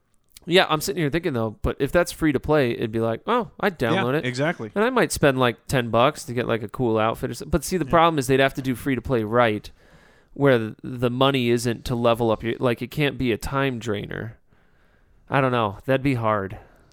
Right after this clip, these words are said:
Speaker 1: That'd be real hard.
Speaker 2: Th-, that's the thing is, like, there's a bunch of these free-to-play games that, that, that make it really well, and they do it. uh, But then anyone that has an established I P doesn't wanna risk it. They're like, "No, I could charge sixty bucks for this thing."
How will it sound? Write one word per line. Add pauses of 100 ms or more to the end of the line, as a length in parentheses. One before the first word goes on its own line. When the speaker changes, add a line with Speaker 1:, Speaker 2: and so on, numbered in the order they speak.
(400)
Speaker 1:
That'd
be
real
hard. (1400)
Speaker 2:
Th-,
that's
the
thing
is,
like, (200)
there's
a
bunch
of
these
free-to-play
games
that,
that,
that
make
it
really
well, (100)
and
they
do
it. (120)
uh,
But
then
anyone
that
has
an
established
I
P
doesn't
wanna
risk
it.
They're
like,
"No,
I
could
charge
sixty
bucks
for
this
thing."